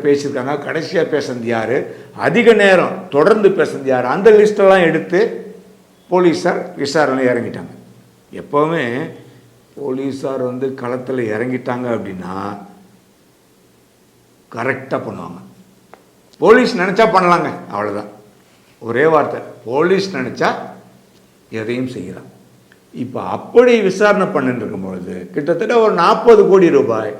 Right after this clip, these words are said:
இவர் யார்கிட்டயோ கடன் வாங்கியிருக்காரு. அந்த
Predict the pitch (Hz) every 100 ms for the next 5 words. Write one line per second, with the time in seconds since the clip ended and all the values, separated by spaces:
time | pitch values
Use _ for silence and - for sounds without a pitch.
0 | - - - 233 214 196 180 180 165 160
1 | 151 131 113 101 92 - - _ _ _
2 | _ _ _ _ _ 110 151 214